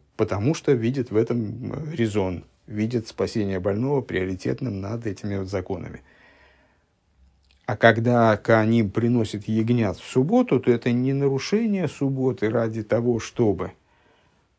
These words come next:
а это, ну, вот ситуация, на которую законы субботы, эти запреты субботы не распространяются.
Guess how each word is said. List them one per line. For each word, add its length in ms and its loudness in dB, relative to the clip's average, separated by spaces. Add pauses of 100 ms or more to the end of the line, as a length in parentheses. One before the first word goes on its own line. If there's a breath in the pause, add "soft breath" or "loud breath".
(220)
а 100 -4
это, 640 4
ну, 320 0
вот 240 -2
ситуация, 720 0
на 140 2
которую 520 2
законы 460 2
субботы, 420 -2
эти 140 -4
запреты 440 0
субботы 380 0
не 120 0
распространяются. 920 -2